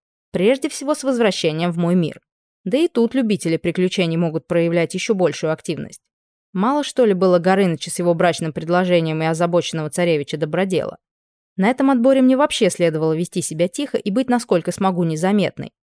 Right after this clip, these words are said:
А я не только получила результат лучше, чем остальные ведьмы, но и омолодилась лет на пятнадцать. Будешь тут незаметной.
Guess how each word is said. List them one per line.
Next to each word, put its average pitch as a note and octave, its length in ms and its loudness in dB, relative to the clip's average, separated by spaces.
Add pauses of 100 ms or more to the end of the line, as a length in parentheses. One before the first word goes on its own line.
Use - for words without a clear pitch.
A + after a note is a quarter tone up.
(180)
А F3+ 80 -2
я F3+ 100 2
не F3+ 140 2
только D4+ 280 0
получила F3+ 440 0
результат E3+ 560 -2
лучше, E3+ 220 -6
чем E3 180 -6
остальные G3 480 0
ведьмы, D#3 320 -4
но C4 160 0
и D#4+ 100 2
омолодилась C4+ 580 2
лет D#3 160 -2
на E3 80 -8
пятнадцать. - 520 -4 (360)
Будешь E3+ 320 -2
тут - 200 -14
незаметной. D#3+ 640 -4